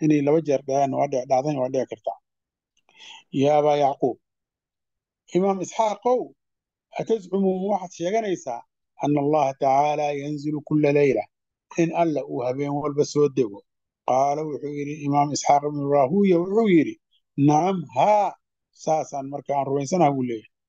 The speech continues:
Qaala wuxuu yidhi marka, "كيف ينزل؟" Waayo, haddaad saas rumaysan tahay, noo sheeg sida uu u soo dego. Ninkii baa dhahaya. فقال له إسحاق، Isxaaq baa wuxuu yidhi,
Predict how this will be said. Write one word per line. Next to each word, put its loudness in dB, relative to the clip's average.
Qaala 6
wuxuu -2
yidhi -4
marka, -6
"كيف 4
ينزل؟" 4
Waayo, 6
haddaad 2
saas -4
rumaysan 0
tahay, 2
noo 2
sheeg -2
sida 2
uu -4
u -2
soo 2
dego. 4
Ninkii 4
baa 4
dhahaya. -2
فقال 2
له -4
إسحاق، -6
Isxaaq 0
baa 2
wuxuu 2
yidhi, 2